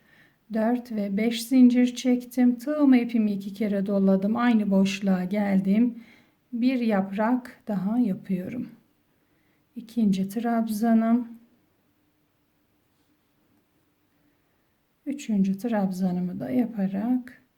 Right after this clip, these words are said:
yaprağımı yaptım. Bir, iki, üç, dört, beş zincir çektim. Şimdi üç yaprak, geldim buraya iki yaprak.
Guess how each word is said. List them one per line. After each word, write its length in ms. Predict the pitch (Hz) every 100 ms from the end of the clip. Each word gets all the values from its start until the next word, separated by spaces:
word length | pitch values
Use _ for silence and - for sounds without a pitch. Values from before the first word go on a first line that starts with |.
| _ _ _ _ _ _ _ _ _ _ 254
yaprağımı 560 | 214 - 202 185 175
yaptım. 540 | 180 185 - 240 240 254
Bir, 420 | 277 277 269 - - 285
iki, 720 | 240 - - 208 196 202 - _ _ _ _ _ _ _ _ _ _ _ _ -
üç, 500 | 254 202 190 - -
dört, 420 | 240 254 262 - -
beş 280 | 247 220 -
zincir 480 | 196 185 202 240 233
çektim. 520 | 196 - - - - - _ _ _ _ _ _ _ _ _
Şimdi 560 | - - 247 196 220 254 - -
üç 240 | 247 -
yaprak, 720 | 247 233 - 240 247 - - _ _ _
geldim 520 | 233 208 208 196 214 208
buraya 320 | 196 190 190
iki 280 | - - 208
yaprak. 720 | 208 208 - 214 226 -